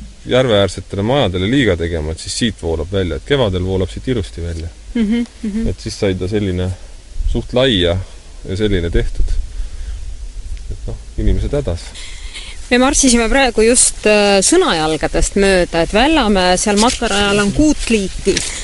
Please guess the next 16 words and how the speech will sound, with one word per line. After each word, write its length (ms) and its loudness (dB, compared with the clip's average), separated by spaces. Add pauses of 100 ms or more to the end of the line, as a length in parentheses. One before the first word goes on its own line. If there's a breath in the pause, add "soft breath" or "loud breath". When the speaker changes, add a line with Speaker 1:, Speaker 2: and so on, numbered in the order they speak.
Speaker 2:
sõnajalgu, 840 2
et 160 2
hästi 320 2
rikas 380 2 (140)
kant. 340 0
Kuidas 260 0
siin 320 2
nende 300 2
liikidega 680 0
on? 100 -2 (640)
Speaker 1:
Noh, 180 -8 (360)
ja 160 -6
nii 160 -2
palju 300 -4
ei 160 -2
ole. 140 -4